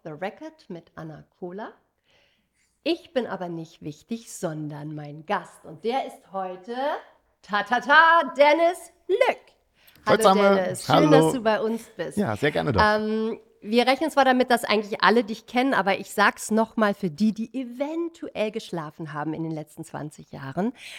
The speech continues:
Speaker 1: Also, du bist kreativer Kopf, du bist Musiker, by the way, off the record, da werden wir nachher noch was von dir hören. Du bist Kolumnist bei der N Z Z am Sonntag, du bist Vater,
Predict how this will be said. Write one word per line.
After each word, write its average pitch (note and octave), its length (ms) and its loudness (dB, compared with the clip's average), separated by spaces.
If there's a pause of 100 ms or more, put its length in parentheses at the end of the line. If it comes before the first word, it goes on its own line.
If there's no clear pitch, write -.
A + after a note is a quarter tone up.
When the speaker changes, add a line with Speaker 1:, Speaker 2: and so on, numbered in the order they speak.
(140)
Speaker 1:
Also, F#3 440 -4
du A3+ 220 -2
bist - 560 -6
kreativer F#3+ 1000 2
Kopf, - 480 -4 (880)
du F3+ 160 -6
bist E3+ 340 -10
Musiker, F3 680 -2 (880)
by C#3+ 260 -10
the D3+ 60 -10 (100)
way, D#3+ 460 -6
off - 380 0
the D#3+ 60 0
record, D#3 720 -4
da E3+ 120 -2
werden D#3+ 260 -2
wir E3 80 -4
nachher E3 280 -4
noch D#3+ 180 -8
was C#3 120 -10
von D3 200 -8
dir C#3+ 100 -10
hören. E3 360 -6 (260)
Du D4 160 4
bist E4 260 -2
Kolumnist C4+ 600 2
bei G3 100 2
der F3 160 -2
N F3+ 160 -2
Z - 240 -8
Z F3 220 -4
am D3 160 -4
Sonntag, D3+ 640 -4 (420)
du B3+ 140 2
bist - 260 -4
Vater, F#3+ 800 0